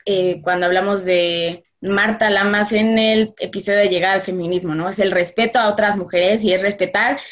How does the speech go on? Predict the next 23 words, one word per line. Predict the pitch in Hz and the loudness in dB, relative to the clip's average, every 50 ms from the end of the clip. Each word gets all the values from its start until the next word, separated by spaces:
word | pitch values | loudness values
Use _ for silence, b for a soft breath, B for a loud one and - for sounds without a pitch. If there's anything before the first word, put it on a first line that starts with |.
| B B B - | B B B -4
que | 220 220 | -2 0
tal | 214 240 247 247 | 0 0 2 2
vez | 285 285 | 4 4
no | 285 277 | 4 4
van | 277 285 285 | 4 4 4
a | 277 - | 2 2
pensar | - 220 208 214 220 214 220 | 2 0 0 2 0 0 0
como | 220 247 240 202 202 | 2 2 2 2 0
tú | - 214 214 | -2 -4 -2
piensan, | 208 208 208 208 208 214 226 269 277 | 0 0 2 2 2 2 2 2 2
pero | - 185 180 180 | 2 2 2 2
no | 190 202 196 | 0 0 0
por | 196 202 | 0 0
eso | 190 190 214 | 0 2 2
las | 196 180 175 175 | 2 2 2 2
vas | 180 180 180 208 | 2 2 2 2
a | 214 196 190 185 180 180 | 2 2 2 2 0 0
cancelar | - 180 185 180 196 185 180 214 202 208 214 | 0 0 0 0 -2 0 0 2 2 2 2
o | 214 208 | 2 2
las | 185 180 175 175 | 2 2 2 2
vas | 180 180 196 | 0 0 2
a | 214 | 2
violentar. | 196 190 180 175 170 170 170 175 - 190 196 202 | 2 2 2 0 0 -2 -4 -4 -2 0 0 0